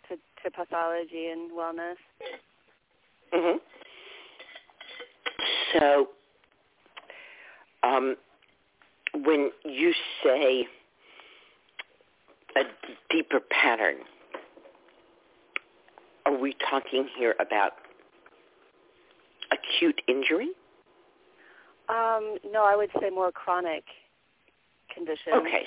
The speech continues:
Speaker 2: so we're s-,
Speaker 1: Yeah.
Speaker 2: specifically talking about chronic
Speaker 1: Yeah.
Speaker 2: conditions.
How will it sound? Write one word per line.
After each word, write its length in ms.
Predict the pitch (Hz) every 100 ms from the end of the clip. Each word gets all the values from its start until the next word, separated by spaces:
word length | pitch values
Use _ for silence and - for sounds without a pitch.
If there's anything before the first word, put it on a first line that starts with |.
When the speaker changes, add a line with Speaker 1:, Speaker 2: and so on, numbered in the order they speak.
| -
Speaker 2:
so 60 | 160
we're 60 |
s-, 40 | 175 - _ _
Speaker 1:
Yeah. 80 | - -
Speaker 2:
specifically 680 | 233 - 220 170 - 120 104 _ -
talking 260 | 120 107 110
about 240 | 98 90 - - - - - - -
chronic 540 | - - 240 135 - - - - _ _ _ _ - -
Speaker 1:
Yeah. 220 | 185 185
Speaker 2:
conditions. 540 | 170 165 - - 143